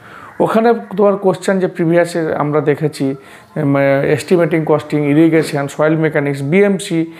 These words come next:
এই সাবজেক্ট থেকে বেশি ওয়েটেজ থাকে। এই সাবজেক্টগুলো তোমাদেরকে ভালো করে তৈরি করতে হবে। আর ধরে নাও এনএস, উম, দু হাজার ভ্যাকান্সির এগেনস্টে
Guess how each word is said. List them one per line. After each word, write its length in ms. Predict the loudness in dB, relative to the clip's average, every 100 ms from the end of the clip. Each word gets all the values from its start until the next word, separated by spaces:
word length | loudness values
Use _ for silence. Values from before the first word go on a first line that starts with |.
| -20 -2
এই 160 | 2 2 0 -6
সাবজেক্ট 480 | -2 0 0 -2 -2
থেকে 160 | -4 -2
বেশি 300 | 0 -2 -2
ওয়েটেজ 380 | 0 2 2 0 -2
থাকে। 260 | -6 -6 -12 -16 -8 0
এই 120 | 0
সাবজেক্টগুলো 500 | 2 0 0 2 0
তোমাদেরকে 400 | 0 0 0 -2
ভালো 260 | -2 0 -2
করে 220 | 0 -2 -2 -10 -20 0
তৈরি 220 | 4 4
করতে 280 | 4 0 -2
হবে। 220 | -2 0 -2 -4 -18 -14 -2
আর 340 | 2 4 2 0 -8 -12
ধরে 220 | -2 0 2
নাও 200 | 2 2
এনএস, 340 | 0 -2 -2 -4 -10
উম, 60 | -8 -4 -4 -2
দু 60 | -2
হাজার 240 | 0 0 0
ভ্যাকান্সির 440 | -2 -2 -4 0 0
এগেনস্টে 500 | 0 0 -2 0